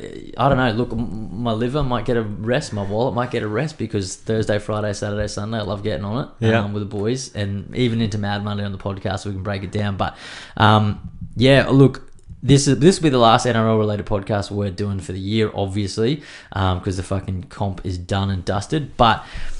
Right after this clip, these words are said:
Speaker 1: by no means are we done. Twenty twenty-two, we're in for a big year. We're gonna come back pretty regularly. Um, we'll work out the format, but seriously, King of the Couch, balls and all, it's gonna be, it's gonna be a big thing. We're, uh, we're keen. So all the people that love fucking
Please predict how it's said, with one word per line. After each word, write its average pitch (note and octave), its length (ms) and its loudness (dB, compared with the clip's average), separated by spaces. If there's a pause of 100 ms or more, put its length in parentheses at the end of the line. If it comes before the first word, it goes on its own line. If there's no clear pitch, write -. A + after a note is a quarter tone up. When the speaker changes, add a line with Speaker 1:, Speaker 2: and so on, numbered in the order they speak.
(420)
Speaker 1:
by - 240 4
no C3 200 6
means B2 240 2
are - 20 0
we G#2+ 120 2
done. G2+ 340 2
Twenty A#2+ 240 0
twenty-two, A#2+ 380 2
we're A2 120 4
in A2 80 0
for A#2 100 -2
a G#2 40 0
big G2 180 -2
year. G2+ 160 2
We're G2 80 0
gonna G2+ 140 0
come G#2+ 140 0
back G2+ 200 0
pretty A#2+ 180 0
regularly. G#2+ 540 0
Um, F#2 540 -2
we'll B2 140 2
work D3+ 220 6
out E3 120 4
the B2 60 0
format, C3 580 -2
but G#2+ 340 -2 (360)
seriously, G#2+ 640 -2 (360)
King A#2 160 -2
of A2 40 -2
the G#2+ 60 -2
Couch, G2+ 380 -2
balls G#2 240 -4
and G2+ 100 -4
all, G2+ 320 -6
it's G#2 140 -6
gonna A2 180 -2
be, G#2 220 -4
it's - 160 -8
gonna A2 180 -4
be G#2 120 -4
a G2+ 40 -4
big G2 220 -6
thing. G2+ 360 -8
We're, G#2 260 -4
uh, G2+ 300 -2
we're B2 120 -8
keen. G2+ 380 -4
So G2 320 -4 (400)
all A2 160 4
the A2 80 -2
people A#2 220 8
that A2 100 6
love A2 360 2
fucking G#2 600 4